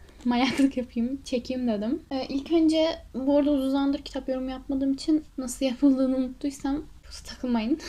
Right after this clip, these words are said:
İlk önce kitaba verdiğim puan on üzerinden yedi buçuk verdim. Arka kapağını okuyacağım yine her zaman yaptığım gibi. Ee, sonrasında kendi düşüncelerimi sizlere aktaracağım. Sonrasında da spoilerlı bir şekilde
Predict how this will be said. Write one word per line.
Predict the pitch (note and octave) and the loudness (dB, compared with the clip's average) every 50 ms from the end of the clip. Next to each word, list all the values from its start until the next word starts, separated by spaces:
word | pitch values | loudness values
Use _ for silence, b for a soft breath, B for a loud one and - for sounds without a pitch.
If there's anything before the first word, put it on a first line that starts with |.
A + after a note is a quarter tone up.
| B - - | B -10 -4
İlk | D4+ D4+ D#4 E4 | -4 -2 2 2
önce | E4 E4+ E4 | 2 2 2
kitaba | E4+ - E4+ D#4+ D#4+ D#4+ D#4 | 0 0 0 2 4 4 4
verdiğim | D#4 D4+ D4+ D4+ D4+ D#4+ D#4 D#4 | 4 4 2 2 2 2 0 2
puan | - D4+ D4+ D4 C#4+ | 0 -2 -2 -2 0
on | C#4 C4+ C4+ | 2 2 2
üzerinden | C4 C4 B3+ A#3+ B3 C4+ | 2 2 -2 -2 0 0
yedi | C#4 C4+ B3 A#3+ A#3+ A3+ | 2 2 2 0 -2 -2
buçuk | A#3 - - - - A#3 | -6 -12 -16 -16 -12 -10
verdim. | A3+ A3+ A3+ A3+ B3+ C4 D#4 F#4 - - | -8 -8 -8 -6 -2 -2 -2 -2 -2 -2
Arka | C#4+ C#4 C#4 C#4 D4+ D4+ | -2 -2 -2 -2 -4 -6
kapağını | D4 C#4 - C#4 C4 B3+ A#3+ A#3+ | -6 -8 -8 -6 -4 -2 -2 -2
okuyacağım | B3 A#3+ - D4+ C#4 C#4 D4+ D4+ D4 C#4+ | -2 -2 -2 -2 0 0 0 0 0 0
yine | C4+ C4+ | 0 0
her | C4+ C4+ C4+ A#3+ A#3 A#3 | -2 -2 -2 -2 -2 -2
zaman | A#3 G#3+ G#3 G#3+ G#3+ A3 - - | -2 -4 -4 -4 -6 -8 -8 -8
yaptığım | A#3 G#3+ A3 - - - B3 C3 C3+ | -10 -10 -10 -10 -10 -8 -6 -4 -4
gibi. | C#3 C4+ C4 - - C3+ - - - - - - - | -4 -4 -4 -4 -4 -4 -6 -8 -10 -14 -16 -10 -6
Ee, | A#3+ A#3 A3+ A3 A3 A3 A3+ A#3 A#3+ A#3+ - B3 C4 - - | -4 -4 -2 -2 -4 -4 -6 -6 -8 -8 -10 -10 -12 -12 -12
sonrasında | - - C#4+ B3+ B3 - - B3 B3+ C4+ C4+ | -8 -8 -6 -6 -6 -6 -6 -6 -6 -4 -4
kendi | C4+ B3 A#3 A#3 | 0 2 2 2
düşüncelerimi | A#3 - B3 A#3 A3+ G#3+ G#3 G#3 G#3+ G#3+ A3 A3 A3+ A#3+ A#3 | 2 4 4 4 4 4 2 0 0 0 2 0 0 -2 -4
sizlere | - A#3+ A3 G#3 G3+ - | -8 -6 -6 -4 -4 -6
aktaracağım. | - A#3 - - C4+ C4 C4 B3+ C#4 C4 C4 C4+ C#4 C#4 b b b b b b b b b b - - | -6 -8 -8 -6 -6 -6 -4 -2 -2 -2 0 -2 -2 -4 b b b b b b b b b b -18 -14
Sonrasında | - - - - D#4+ F4+ G4+ G#4 F4+ - - - D#4 D4+ D#4 D#4+ D4+ | -12 -8 -2 2 4 4 6 4 4 2 4 6 8 8 8 8 4
da | C4+ C#4 D4+ F4 F4+ E4 | 2 2 0 -2 -4 -4
spoilerlı | - - - - D4 C4 B3+ A#3 A3 A3 G#3+ A3+ | -8 -8 -4 -2 -2 0 0 -2 -2 -2 -4 -6
bir | - A#3 | -8 -8
şekilde | - - A#3+ - A3 A#3 A#3 B3+ C4+ C#4+ D4 | -10 -10 -10 -10 -8 -6 -4 -2 0 0 0